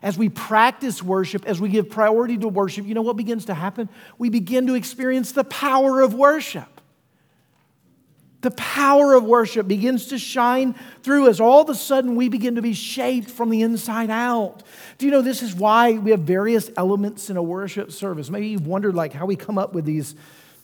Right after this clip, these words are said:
these worship services. Like, you know, who, you know, what, uh, mad scientist, you know, sits down and goes through these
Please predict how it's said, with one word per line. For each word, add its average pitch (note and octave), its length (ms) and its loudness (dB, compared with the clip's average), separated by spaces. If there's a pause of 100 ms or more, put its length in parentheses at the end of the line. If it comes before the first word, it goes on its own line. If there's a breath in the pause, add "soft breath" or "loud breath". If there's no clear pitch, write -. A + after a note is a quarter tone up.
(120)
these G3+ 180 2
worship G3 440 -2
services. D3+ 580 -8
Like, D#3+ 220 -6
you F3 80 -2
know, E3 180 -2
who, G3+ 460 -4
you G3 100 0
know, G3 140 2
what, G3 420 -2
uh, F#3+ 200 -2 (220 loud breath)
mad F3 520 0
scientist, F#3 840 -4 (300)
you F#3 160 0
know, F3 100 4
sits F3 320 0
down F#3+ 460 0
and E3 160 -2
goes F3+ 300 2
through G3 280 -2
these F3 380 -2